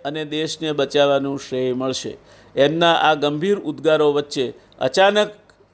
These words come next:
આ બંને પ્રોફેસરો મમરો મૂકે છે. એ શ્રેય તમને પ્રાપ્ત થાય એવા કોઈ ચિહ્નો લાગે છે ખરા? એ વખતે ઠાકોરભાઈની હકાલપટ્ટી થાય એવી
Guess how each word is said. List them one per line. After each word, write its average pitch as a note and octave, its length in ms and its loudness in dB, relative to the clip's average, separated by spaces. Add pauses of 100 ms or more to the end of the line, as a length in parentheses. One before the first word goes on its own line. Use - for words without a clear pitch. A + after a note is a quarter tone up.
(120)
આ D#3 380 2
બંને D3 380 -6
પ્રોફેસરો D#3+ 640 -4 (300)
મમરો F#3+ 380 4
મૂકે E3+ 320 0
છે. B2 200 -8 (580)
એ G3+ 160 6
શ્રેય G#3+ 260 2
તમને F#3+ 380 0
પ્રાપ્ત G3 380 0
થાય G#3 240 4
એવા G3+ 160 4
કોઈ G3 200 -2
ચિહ્નો F3+ 340 -4
લાગે F#3 300 0
છે F3+ 160 -6
ખરા? F#3 360 0 (460)
એ E3+ 160 -6
વખતે E3+ 440 -4
ઠાકોરભાઈની E3 1300 0
હકાલપટ્ટી E3 680 0
થાય D3 200 0
એવી D3 540 -4